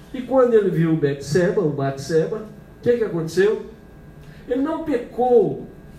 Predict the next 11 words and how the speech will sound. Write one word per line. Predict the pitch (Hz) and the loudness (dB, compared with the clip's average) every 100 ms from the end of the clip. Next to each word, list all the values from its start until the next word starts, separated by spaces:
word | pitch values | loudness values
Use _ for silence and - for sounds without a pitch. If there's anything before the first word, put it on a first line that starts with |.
| - - - - - - - - - - - | -20 -20 -20 -20 -20 -20 -20 -20 -20 -20 -16
porque | 170 143 - | -12 -12 -6
não, | 160 147 147 147 135 | -2 -2 -2 -8 -6
não | 135 143 | -4 -6
sabia. | 143 143 131 131 120 120 - - - - - - | -4 -6 -6 -8 -8 -10 -14 -20 -20 -20 -20 -16
Ele | 175 - | -16 -4
pecou | 143 - 165 170 | -4 -2 -8 -8
porque | 170 151 | -6 -6
não | 135 135 180 208 | -4 -2 -4 -4
vigiou | 160 165 135 123 123 202 - - - - | -4 -4 -2 -4 -4 -6 -10 -18 -20 -18
o | 147 - | -16 -14
coração. | 127 110 107 - - - | -12 -12 -12 -16 -18 -20